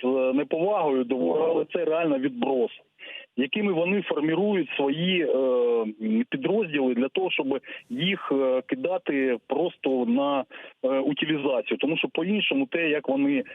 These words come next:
виконували бойові завдання, я назвати не можу. Я переконаний, що, е, зараз відновити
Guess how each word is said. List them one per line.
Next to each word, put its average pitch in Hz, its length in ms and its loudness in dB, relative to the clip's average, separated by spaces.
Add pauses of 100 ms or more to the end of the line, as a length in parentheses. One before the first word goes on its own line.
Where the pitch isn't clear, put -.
(140)
виконували 139 800 0
бойові 143 380 0
завдання, 151 380 0
я 135 140 0
назвати 143 460 0
не 151 200 2
можу. 127 600 0 (540)
Я 160 220 0 (220)
переконаний, 165 800 0
що, 143 400 -2 (120)
е, 127 240 2 (260)
зараз 180 360 0 (100)
відновити 151 800 -2